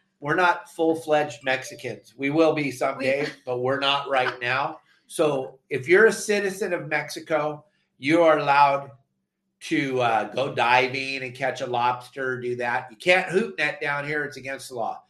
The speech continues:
Speaker 1: It doesn't matter who you are. There's no hoop netting in Mexico. But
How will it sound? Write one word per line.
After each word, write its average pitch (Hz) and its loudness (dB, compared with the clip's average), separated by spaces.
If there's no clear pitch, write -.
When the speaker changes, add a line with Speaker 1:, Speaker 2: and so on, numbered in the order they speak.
Speaker 1:
It 127 0
doesn't 147 0
matter 139 0
who 151 0
you 117 0
are. 90 -6
There's 113 -8
no 147 2
hoop 156 -6
netting 131 -6
in 120 -10
Mexico. 110 -10
But 120 0